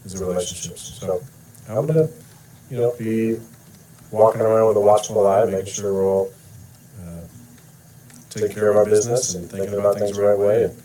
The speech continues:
and, and still riding high with confidence. But,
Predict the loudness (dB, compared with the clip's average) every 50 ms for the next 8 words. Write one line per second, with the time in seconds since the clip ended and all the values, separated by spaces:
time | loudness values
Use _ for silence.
0 | -20 -20 -20 -20 -20 -20 -20 -20 -20 -20 -16 -14 -12 -10 -10 -10 -10 -10 -12 -10
1 | -6 -4 -2 0 2 2 2 2 2 0 -2 -6 -10 -14 -20 -20 -20 -20 -20 -20
2 | -20 -20 -20 -20 -20 -20 -20 -20 -20 -20 -20 -16 -6 0 2 4 4 2 0 -2
3 | -2 -2 -2 -2 -2 -2 -4 -4 -4 -4 -8 -10 -12 -14 -18 -20 -20 -20 -20 _
4 | -20 -20 -18 -12 -8 -8 -8 -8 -8 -10